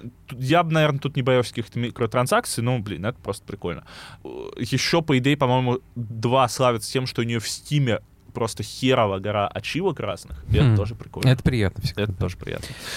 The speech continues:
Speaker 2: Хайпчек?
Speaker 1: Так. Слушай, а вот давай ты оценишь, потому что я тебе только что игру рекламирую.
Speaker 2: <laughs> Хитёр, хитёр.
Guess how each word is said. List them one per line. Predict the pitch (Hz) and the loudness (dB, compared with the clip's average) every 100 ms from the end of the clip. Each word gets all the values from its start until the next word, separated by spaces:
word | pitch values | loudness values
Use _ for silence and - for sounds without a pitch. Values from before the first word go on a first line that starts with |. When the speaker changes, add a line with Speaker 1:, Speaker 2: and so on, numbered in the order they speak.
| - - 139 | -12 -12 0
Speaker 2:
Хайпчек? | 123 113 180 214 | 2 4 2 -2
Speaker 1:
Так. | - - - - - - | -6 -12 -10 -10 -12 -8
Слушай, | - - 202 - 131 101 90 | -4 2 2 4 4 4 2
а | 123 | 4
вот | 165 156 | 4 4
давай | 147 233 | 4 4
ты | 233 175 151 113 | 2 2 4 4
оценишь, | 104 170 208 - | 2 -2 -2 -6
потому | 120 107 123 | -2 0 0
что | 135 123 113 110 104 | 0 2 4 4 2
я | 101 123 | 2 0
тебе | - 101 104 | 0 -2 -2
только | - 101 - | -2 -4 -4
что | - 117 | -2 2
игру | 110 | 2
рекламирую. | 110 107 95 95 - 180 - | 2 0 2 4 4 4 4
Speaker 2:
<laughs> | 170 - - - - - - | 2 0 -6 -16 -14 -10 -4
Хитёр, | - 131 - 120 101 | 2 2 4 4 2
хитёр. | - - 104 | -2 2 2